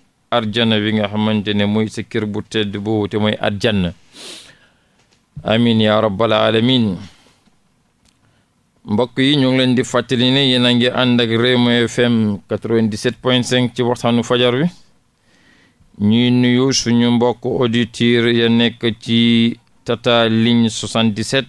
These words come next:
bay daw Tëngéej. Mbokk sofóori Tata yooyu ak, euh,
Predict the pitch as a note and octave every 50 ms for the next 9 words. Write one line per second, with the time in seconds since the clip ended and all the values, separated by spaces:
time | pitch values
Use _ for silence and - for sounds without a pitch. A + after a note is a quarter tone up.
0 | - - G#2 G#2 A2 A2 A2 G#2+ G2+ A2+ A2+ A2+ A2+ A2 - D#2 - _ _ _
1 | _ _ _ _ - A#2 A#2 A#2 A#2+ B2+ B2+ - - - _ _ _ _ _ _
2 | _ _ _ _ _ _ _ _ _ _ _ _ _ _ _ _ _ _ _ _
3 | _ _ _ _ _ _ _ _ - G#2 G#2 G#2 A#2+ B2 - - - - B2 A#2+
4 | B2+ B2 B2 - - B2 A#2+ A2 - A#2 A#2 A#2 A#2+ A2+ - A#2 G#2+ - B2+ A#2+
5 | A#2 A2+ A2+ A2+ B2 B2+ B2+ A#2+ A#2+ A#2+ A#2+ B2 - - A2 A2+ G#2+ - - -
6 | A#2+ A#2 A#2 A#2 A2+ G#2+